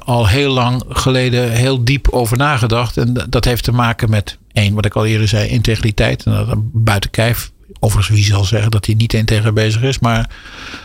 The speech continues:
dat vinden we erg belangrijk. De mensgerichtheid, dus, eh, alles met de menselijke maat, binnen en buiten. Eh, het vakmanschap. Gewoon leer je vak.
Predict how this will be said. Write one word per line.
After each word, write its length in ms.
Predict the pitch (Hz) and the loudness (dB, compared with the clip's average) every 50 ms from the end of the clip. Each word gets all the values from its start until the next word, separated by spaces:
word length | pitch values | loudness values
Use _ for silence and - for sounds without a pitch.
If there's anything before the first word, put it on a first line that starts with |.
| - - - | -20 -12 -4
dat 160 | - 135 113 | -2 0 0
vinden 280 | - 139 123 123 120 117 | 2 2 2 2 2 2
we 60 | 117 120 | 2 2
erg 200 | 123 117 113 - | 0 0 0 0
belangrijk. 760 | 135 131 127 120 117 117 117 117 117 - - 120 127 131 | 0 0 2 2 2 2 0 0 -2 -4 -4 -4 -2 0
De 60 | 139 131 | 2 2
mensgerichtheid, 960 | 131 139 135 123 - 127 120 135 131 - - 156 160 160 - - - 143 135 | 2 2 0 0 0 0 0 0 0 0 0 0 -2 -2 -4 -4 -4 -2 0
dus, 240 | 135 135 123 - - | 0 0 0 0 0
eh, 100 | 139 120 | 0 0
alles 240 | - 135 131 131 | 0 0 0 2
met 140 | 101 127 120 | 2 0 0
de 80 | - 123 | 0 0
menselijke 440 | 127 127 117 - - 135 - - 117 | 0 0 0 0 -2 -2 0 0 0
maat, 280 | 123 127 135 139 - - | 0 0 0 -2 -2 -2
binnen 320 | 120 113 139 135 131 131 | 0 0 2 2 0 0
en 140 | 113 123 120 | 0 0 0
buiten. 440 | 113 123 127 151 143 - 170 170 - - - - - - _ - _ - - - - - - - - - - - - - - - - - - _ - | 0 0 0 0 0 -2 -2 -4 -4 -6 -16 -20 -20 -20 _ -20 _ -20 -20 -12 -8 -8 -8 -8 -10 -20 -20 -20 -20 -20 -20 -20 -20 -20 -20 _ -8
Eh, 720 | - 143 131 123 117 113 113 113 110 110 107 107 104 98 95 95 107 - - _ - | -4 -2 0 2 2 2 2 2 2 2 2 2 2 2 0 0 -2 -6 -12 _ -18
het 260 | - - - 98 - | -8 -4 -2 -2 -2
vakmanschap. 760 | - - 104 - - 101 107 - - - 160 156 - - - - - - - - | 0 -2 -4 -2 0 0 0 0 0 -2 -4 -2 -2 -4 -8 -8 -14 -20 -20 -20
Gewoon 480 | - - - - 107 98 101 104 104 - | -20 -8 -4 0 0 0 0 -2 -4 -6
leer 420 | - 117 110 104 107 104 98 92 | -2 0 0 2 2 2 0 0
je 120 | 92 87 90 | 0 0 0
vak. 520 | 82 80 98 110 95 - - - - - | 0 0 0 -2 -2 -2 -6 -8 -8 -10